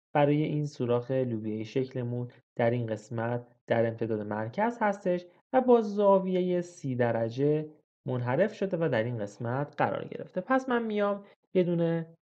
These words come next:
خط رو از قسمت مرکزی ترسیم می‌کنم. این خط رو بعداً می‌تونیم پاکش کنیم یا حالت ساختاری بذاریم بمونه.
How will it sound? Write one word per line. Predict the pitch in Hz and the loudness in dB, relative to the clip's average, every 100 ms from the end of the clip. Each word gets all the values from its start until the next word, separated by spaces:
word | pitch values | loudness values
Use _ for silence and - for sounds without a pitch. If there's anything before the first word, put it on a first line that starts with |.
| _ | _
خط | - 160 160 165 | 4 6 6 4
رو | |
از | 147 127 120 | 4 4 0
قسمت | 117 123 127 | -4 -6 -4
مرکزی | 120 107 104 104 107 | -4 -4 -4 -6 -6
ترسیم | 127 123 123 - 233 | -4 -2 -2 -6 -6
می‌کنم. | 233 208 175 170 | -4 0 0 0
این | 170 | -4
خط | 165 160 160 | -2 -2 -2
رو | 143 | -2
بعداً | 104 107 113 123 | -2 -2 -2 -2
می‌تونیم | 131 123 120 135 139 143 147 - - | -4 -6 -6 -6 -4 -4 -6 -10 -4
پاکش | 165 185 208 202 | -2 0 -2 -4
کنیم | 170 165 156 | -4 -2 0
یا | 156 156 160 127 | 2 0 -2 -6
حالت | 110 110 113 | -6 -4 -6
ساختاری | 107 123 117 - 127 190 | -4 -4 -4 -2 -2 0
بذاریم | 208 165 151 156 160 156 _ _ _ | 2 2 2 -2 -6 -10 _ _ _
بمونه. | 143 113 104 151 | -2 -2 -4 -10